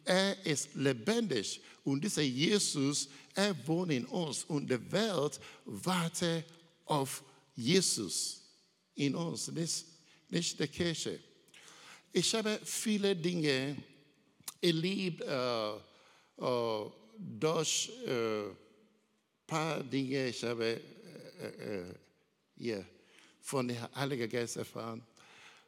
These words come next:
Äh, ich war irgendwo und, äh, ich habe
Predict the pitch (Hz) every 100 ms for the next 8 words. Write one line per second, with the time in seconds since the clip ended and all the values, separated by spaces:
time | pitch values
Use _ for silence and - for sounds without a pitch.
0 | _ - 131 120 117 113 - - _ _
1 | _ _ _ _ - 123 160 180 196 190
2 | 247 170 165 170 175 170 139 143 143 139
3 | 135 - - - 143 - 208 143 120 120
4 | 113 - 131 113 110 104 - 120 120 120
5 | 120